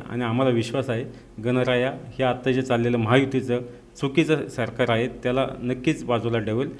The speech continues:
व जे जनतेच्या विश्वासाचं, जनतेचा जो लक्ष देईल, जनतेचं जे कल्याण करेल असं सरकार येणाऱ्या विधानसभेमध्ये नक्कीच विराजमान होईल.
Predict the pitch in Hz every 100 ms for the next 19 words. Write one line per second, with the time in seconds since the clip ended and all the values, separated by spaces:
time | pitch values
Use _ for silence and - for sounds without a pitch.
0 | - - 131 143 123 160 143 127 120 139
1 | 131 120 113 127 127 123 139 127 120 117
2 | 131 131 139 147 - - - - - -
3 | - - - 117 135 147 - - - -
4 | - - - - - - - - 131 127
5 | 139 135 135 131 127 123 135 135 131 131
6 | 123 135 143 123 110 104 107 113 147 135
7 | 123 104 139 139 - - 117 120 123 113
8 | 117 135 135 120 120 127 117 117 120 117
9 | 107 104 104 101 98 90 90 -